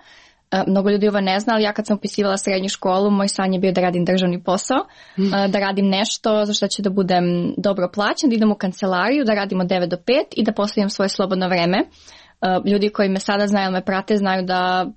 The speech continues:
Speaker 1: ne radim standardno radno vreme, definitivno ne radim neki klasičan državni posao, sarađujem i sa nekim državnim institucijama, one jesu veliki deo toga što ja radim, prosto i predstavljanje mogućnosti, a,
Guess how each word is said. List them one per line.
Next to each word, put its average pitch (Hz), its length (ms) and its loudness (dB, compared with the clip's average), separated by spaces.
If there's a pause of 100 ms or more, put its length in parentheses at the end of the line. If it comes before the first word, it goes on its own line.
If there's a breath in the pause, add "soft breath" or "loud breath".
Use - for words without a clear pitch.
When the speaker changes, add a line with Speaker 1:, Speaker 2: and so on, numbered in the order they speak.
(120)
Speaker 1:
ne 190 200 2
radim 180 460 -2
standardno 202 520 0
radno 196 280 0
vreme, 214 360 2
definitivno 202 520 0
ne 190 140 2
radim 175 480 2 (380 loud breath)
neki 214 220 0
klasičan 208 480 -2
državni 202 360 2
posao, 220 240 -4
sarađujem 220 400 0
i - 20 2
sa 214 120 -2
nekim 208 240 0
državnim 208 320 2
institucijama, 214 580 0
one 214 120 2
jesu 208 460 -2
veliki 196 320 0
deo 185 180 0
toga 175 440 -2
što - 200 -2
ja 190 100 0
radim, 185 340 0
prosto 208 260 -2
i - 40 -4
predstavljanje 180 720 0 (340 loud breath)
mogućnosti, 208 960 0
a, 190 160 0